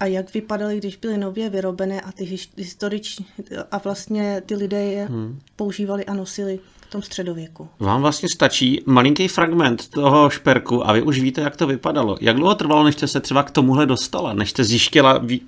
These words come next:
Speaker 2: podle toho kousíčku, jak to vypadalo?
Speaker 1: A, tak, eh, někdy fragment stačí, ale většinou já jsem radši, když opravdu je tam ta určitá symetrie těch předmětů, protože,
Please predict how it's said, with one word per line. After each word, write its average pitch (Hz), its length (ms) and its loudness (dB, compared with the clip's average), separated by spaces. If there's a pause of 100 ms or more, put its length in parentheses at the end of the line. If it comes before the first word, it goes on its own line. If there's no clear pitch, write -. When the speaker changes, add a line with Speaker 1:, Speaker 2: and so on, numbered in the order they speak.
(280)
Speaker 2:
podle 143 200 4
toho 147 160 4
kousíčku, 143 460 0
jak 135 120 0
to 143 100 -2
vypadalo? 107 440 -4 (1120)
Speaker 1:
A, 196 280 -4 (180)
tak, 214 360 -4
eh, 214 60 -2 (1400)
někdy 208 340 0
fragment 247 440 -2
stačí, 226 560 -6
ale 226 300 -4 (380)
většinou 214 540 -2
já 214 180 -2
jsem 254 240 -4
radši, 226 300 -6
když 214 280 -8
opravdu 220 420 -4
je 226 100 -2
tam 240 200 -4
ta 240 160 -6
určitá 233 480 -6
symetrie 214 640 -4
těch 226 180 -10
předmětů, 233 540 -4
protože, 202 520 -6